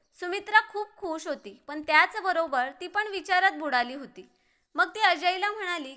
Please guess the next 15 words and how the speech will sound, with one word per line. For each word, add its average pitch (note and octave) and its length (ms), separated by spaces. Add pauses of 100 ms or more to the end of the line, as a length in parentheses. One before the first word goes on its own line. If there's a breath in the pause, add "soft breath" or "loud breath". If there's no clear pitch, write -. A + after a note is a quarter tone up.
की E4 60
"उद्यापासून F#4 720
मी D#4 100
तुझ्यासोबत E4 680
वेळ C#4 260
घालवीन, F#3+ 400 (460)
सध्या F4+ 340
मला G4+ 240
माझ्या F#4+ 260
मैत्रिणीसोबत E4+ 760
राहू D3+ 160
दे, G2+ 160 (400)
कारण E4 320
ती G4 180
इथे F4+ 260